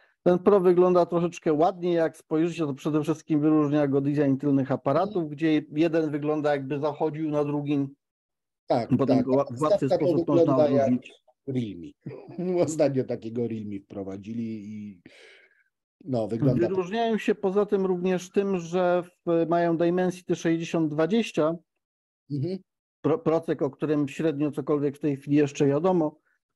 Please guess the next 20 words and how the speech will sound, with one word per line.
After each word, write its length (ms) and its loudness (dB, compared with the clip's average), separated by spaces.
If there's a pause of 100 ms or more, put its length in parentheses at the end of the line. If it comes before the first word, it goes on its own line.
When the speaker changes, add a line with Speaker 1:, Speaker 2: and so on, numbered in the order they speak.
(320)
Speaker 1:
Zdaje 380 6
się 160 2
nadal, 260 4
chociaż 200 2
dzisiaj 320 -2
nie 140 0
zaglądałem, 640 0
możliwe, 500 0
że 300 0 (260)
w, 340 4
dzisiaj 380 2
Mediatek 520 2
już 220 -2
informacje 600 2
jakieś 240 -4
pokazał. 600 0 (1080)
Niemniej 380 2
smartfony, 760 0 (720)
y, 260 4
w-, 160 -12